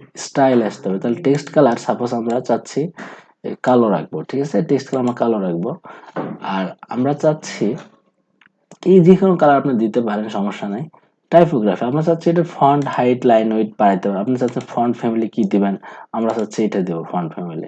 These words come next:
ঠিক আছে? বা আপনি, আপনি যে ডিজাইন করা থাকবে আপনাদের এক্সডি তে বা আপনার, আহ, Adobe Photoshop-এ, সেই অনুযায়ী বা আপনার ডিজাইনার যে ডিজাইনের বা যে ক্লায়েন্ট আপনার,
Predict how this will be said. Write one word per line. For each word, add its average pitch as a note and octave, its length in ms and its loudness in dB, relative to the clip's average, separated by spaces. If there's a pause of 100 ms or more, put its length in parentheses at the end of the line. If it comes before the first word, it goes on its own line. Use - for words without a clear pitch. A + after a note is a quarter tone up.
ঠিক B2+ 120 -4
আছে? C#3 180 -2
বা A#2 320 0 (420)
আপনি, C3+ 380 0
আপনি A2+ 320 -2 (680)
যে A#2+ 460 2 (100)
ডিজাইন B2 360 4
করা C#3 200 2
থাকবে A#2+ 340 0
আপনাদের A#2+ 420 -2 (460)
এক্সডি A#2 400 2
তে A#2 180 4
বা G#2+ 220 4
আপনার, G#2+ 360 0
আহ, G#2 260 -4 (520)
Adobe G2+ 260 0
Photoshop-এ, B2 440 2
সেই C3+ 300 6
অনুযায়ী B2 380 4
বা C3+ 180 0
আপনার A#2 320 0
ডিজাইনার A#2 460 0
যে A#2+ 180 4
ডিজাইনের A2+ 560 -4
বা G#2+ 140 -2
যে A2+ 200 -2
ক্লায়েন্ট A#2 480 0
আপনার, A2 320 -2